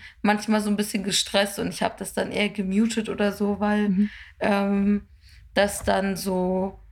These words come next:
Speaker 1: mm, ich war dann so, okay, so, wir wissen alle, Coverentscheidungen sind meistens schwierig und so, wenn jetzt jede von diesen zwanzig Leuten einmal erzählt, wie,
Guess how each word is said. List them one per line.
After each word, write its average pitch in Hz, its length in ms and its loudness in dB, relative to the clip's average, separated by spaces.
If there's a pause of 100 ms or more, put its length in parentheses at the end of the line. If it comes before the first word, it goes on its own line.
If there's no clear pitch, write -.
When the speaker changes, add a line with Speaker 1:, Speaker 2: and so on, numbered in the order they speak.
(540)
Speaker 1:
mm, 202 680 2 (1160)
ich 196 220 -4
war 202 100 4
dann 208 180 0
so, 208 140 -2
okay, 233 440 0
so, 208 380 0
wir 190 140 -2
wissen 208 260 -2
alle, 220 380 2
Coverentscheidungen 208 1120 0
sind 196 280 -4 (240)
meistens 208 600 0
schwierig 214 680 0
und 202 320 -2 (440)
so, 196 520 0
wenn 196 220 0
jetzt 202 220 -4
jede 214 240 2
von 208 180 -4
diesen 208 220 -4
zwanzig 208 480 -4
Leuten 214 280 0
einmal 208 380 2
erzählt, 214 540 -2
wie, 202 160 -4